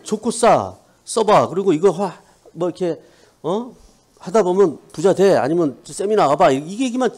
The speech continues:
계속 한 거야. 반복한 거예요. 다른 거 없어. 그런데 그, 그게 잘 돼 있으면요. 애터미처럼 완벽하게 돼 있으면 부자가 될 수밖에 없어요. 거기에 몸만 실어 있으면. 예? 그거예요.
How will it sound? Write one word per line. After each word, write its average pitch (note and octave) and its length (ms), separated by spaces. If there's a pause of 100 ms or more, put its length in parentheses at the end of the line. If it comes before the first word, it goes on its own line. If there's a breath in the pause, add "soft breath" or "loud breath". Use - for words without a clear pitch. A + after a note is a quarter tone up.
(160)
계속 A3 280
한 A#3+ 80
거야. A#3+ 80
반복한 E3+ 420
거예요. F3 340
다른 F3 180
거 F#3 60
없어. B2 340 (340 loud breath)
그런데 A3 400 (280 loud breath)
그, A#3 140 (280)
그게 F#3+ 220
잘 G3 220
돼 A#3+ 100
있으면요. A#2 480
애터미처럼 G#3+ 760 (460 soft breath)
완벽하게 G#3+ 480
돼 E3+ 100
있으면 E3 300
부자가 D3+ 320
될 - 160
수밖에 - 360
없어요. - 280 (540)
거기에 D3 320 (160 loud breath)
몸만 E3+ 280
실어 - 280
있으면. G#2 540 (160)
예? G3+ 120 (400)
그거예요. D#3+ 560